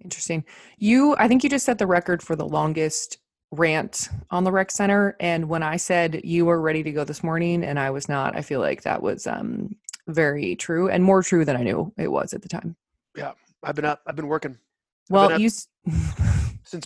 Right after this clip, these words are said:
Speaker 1: I've
Speaker 2: before nine thirty A M, if you can believe that.
Speaker 1: I don't know what that's like. Um, I actually do. I just wanna clarify. I just don't know what that's like
Speaker 2: <laughs>
Speaker 1: today. I, you just said you're a sucker for period pieces.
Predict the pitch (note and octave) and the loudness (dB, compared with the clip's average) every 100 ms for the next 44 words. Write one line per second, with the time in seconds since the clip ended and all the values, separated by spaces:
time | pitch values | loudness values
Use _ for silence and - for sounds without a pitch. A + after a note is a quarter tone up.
0 | F3 D#3 - F3 E3+ E3 D#3 D#3 D3+ D3+ | -8 -8 -2 -2 0 -2 0 0 0 -2
1 | D3 D3 C#3+ C#3+ C3 A#2 C#3+ B2+ C3+ B2+ | -2 2 2 2 -2 -8 -14 -10 -6 -6
2 | B2+ B2 - _ _ - _ D#3+ D3+ D3+ | -4 -6 -8 _ _ -20 _ -10 -6 -4
3 | D3+ D3 D3+ D3 D#3 D3 - - F3 E3 | -4 -4 -6 -4 -2 -2 -6 -8 0 0
4 | D3 - D4+ G4+ C#4+ D#3+ D#3+ C#3 C#3+ - | 0 2 2 2 2 2 2 2 2 -2
5 | C#3+ - E2 - C#3+ - C#3 B2+ D2 F#2 | -8 -4 -4 -2 -2 -2 -4 -6 -6 -4
6 | - F#3+ D#3 - A#3 C4 D#3 - - - | 2 2 2 0 4 4 4 -2 -16 -20
7 | - - - - _ G3+ G#3+ A3 A3+ A#3+ | -20 -20 -20 -20 _ 4 6 6 6 4
8 | B3 C4 C#4 C#4+ - _ - G3+ G3+ G#3 | 2 0 0 -2 -4 _ 0 4 4 4
9 | G#3 G3 F3 F3 - D#3+ - D#3+ D#3 D3 | 4 4 4 2 0 -4 -4 -2 0 0
10 | B2 F2 - - D#3+ D3+ D3 - D3 - | 0 -2 -6 -6 -4 -2 -4 -6 -10 -6
11 | C3+ G#2+ E3 - | -4 -4 -6 -12